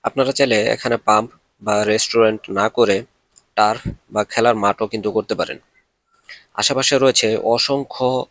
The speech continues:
টার্ফ, যে টার্ফগুলোতে আপনাদেরকে এক মাস আগে থেকে সিরিয়াল দিয়ে রাখতে হয়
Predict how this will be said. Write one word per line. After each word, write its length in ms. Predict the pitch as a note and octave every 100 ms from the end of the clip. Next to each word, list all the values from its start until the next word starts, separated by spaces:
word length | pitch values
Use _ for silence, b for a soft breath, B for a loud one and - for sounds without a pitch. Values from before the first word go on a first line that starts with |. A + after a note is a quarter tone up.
| _ -
টার্ফ, 260 | G2+ F2 - - - B B B B B _ -
যে 100 | B2
টার্ফগুলোতে 760 | B2 A#2+ - B2 C3 B2+ A2 A#2 - _ _ _ -
আপনাদেরকে 540 | A2+ B2 A#2 A2 B2 A#2+ A#2+ - C3
এক 80 | -
মাস 200 | B2+ A#2 - A#2
আগে 140 | B2
থেকে 240 | - A2 B2
সিরিয়াল 340 | - G#2+ A2 G#2
দিয়ে 180 | G#2+ G#2+
রাখতে 260 | G#2+ -
হয় 200 | G#2 A#2+